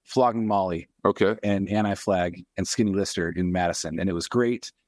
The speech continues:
Speaker 1: And they're all bands I love. And in the case of Flogging Molly and Anti-Flag, bands I have loved for twenty years. And we took our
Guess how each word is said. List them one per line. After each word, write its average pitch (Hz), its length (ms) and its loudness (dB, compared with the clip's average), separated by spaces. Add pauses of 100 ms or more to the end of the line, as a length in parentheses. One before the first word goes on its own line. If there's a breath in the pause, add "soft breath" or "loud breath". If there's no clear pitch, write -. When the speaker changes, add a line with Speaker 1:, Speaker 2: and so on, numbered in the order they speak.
(200)
Speaker 1:
And 107 100 0
they're 120 80 4
all 127 100 4
bands 127 300 0
I 113 60 2
love. 117 340 2 (580)
And 113 240 2
in 120 220 2
the 113 80 0
case 143 320 2
of 117 80 -2
Flogging 117 360 2
Molly 117 520 0
and 101 200 0
Anti-Flag, 107 600 2 (680)
bands 127 240 2
I 113 100 0
have 123 320 2
loved 117 300 2
for 95 200 -2
twenty 127 300 2
years. - 380 -6 (1000)
And 110 100 2
we 113 80 4
took 147 200 2
our 127 340 2